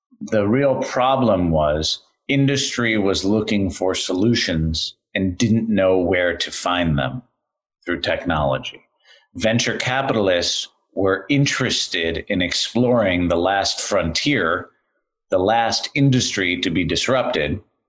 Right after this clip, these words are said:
from their own words, being property and real estate,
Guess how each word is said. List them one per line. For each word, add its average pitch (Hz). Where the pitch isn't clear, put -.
from 90
their 87
own 87
words, 76
being 87
property 82
and 80
real 95
estate, 73